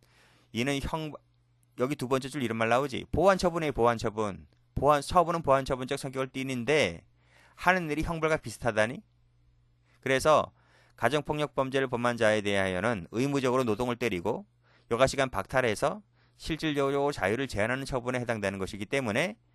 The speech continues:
에, 구법에 해당되는 행시법을 적용하겠다, 이런 말입니다.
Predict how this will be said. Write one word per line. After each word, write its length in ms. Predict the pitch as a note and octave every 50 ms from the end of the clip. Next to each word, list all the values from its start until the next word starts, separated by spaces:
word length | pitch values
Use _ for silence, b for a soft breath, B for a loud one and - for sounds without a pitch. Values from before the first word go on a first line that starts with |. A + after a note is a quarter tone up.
| b b b b b b b
에, 220 | - E2 D#2+ D2+ - - - _ _ _ _ _ _ _ _ _ _
구법에 380 | - - B2+ - - C3+ B2 B2+
해당되는 500 | B2 B2+ B2 A2+ G#2 A2 B2 C3 C3 C3
행시법을 460 | B2+ C#3+ C3+ B2 A#2+ - - A2 A2
적용하겠다, 760 | A2+ A2 F#2 F2 F2 F2 E2+ E2 - - E2+ D#2 D#2 D#2+ - -
이런 180 | A2 A#2+ A2
말입니다. 500 | G2 F2 D#2+ E2 E2 E2 D2 - E2 -